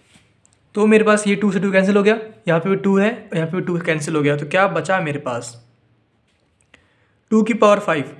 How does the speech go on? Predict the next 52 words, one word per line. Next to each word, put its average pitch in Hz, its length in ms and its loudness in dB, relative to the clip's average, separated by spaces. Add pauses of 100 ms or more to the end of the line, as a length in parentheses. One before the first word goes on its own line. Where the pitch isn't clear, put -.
(480)
टू 196 100 -2
टू 196 100 0
जा 196 120 2
फ़ोर, 190 240 -2
फ़ोर 190 180 -4
टू 196 80 -4
जा 185 100 -2
एट, 185 220 -2
एट 180 200 -6
टू 185 80 -6
जा 175 100 -4
सिक्सटीन, 196 420 -4 (200)
सिक्सटीन - 400 -10
टू 180 80 -4
जा 190 100 -2
थर्टी 165 220 -2
टू, 139 160 -4 (140)
थर्टी 170 160 -2
टू 185 100 -2
आएगा, 202 200 2 (400)
थर्टी 180 160 0
टू 202 140 0
into 190 160 0
टू 214 100 2 (200)
सिक्सटी 175 300 -8
फ़ोर, 147 300 -2 (320)
सिक्सटी - 340 -8
फ़ोर 190 220 0
upon 180 220 0
में 180 80 -2
फ़ाइव 156 260 0
आ 139 60 0
गया 131 120 -2
यहाँ 139 200 -6
पे, 135 140 -14 (280)
माइनस 160 340 0
है, 220 100 -2
तो 170 180 -10
माइनस, 143 340 -2 (320)
टू 208 120 0
की 202 80 -4
पावर 190 260 2
थ्री, 202 220 -4 (480)
टू 190 80 -6
टू 185 100 -4
जा 196 140 -2
फ़ोर, 196 260 0
फ़ोर 190 180 -2
टू 202 80 -4
जा 196 100 0
एट, 196 520 -2
एट 190 300 0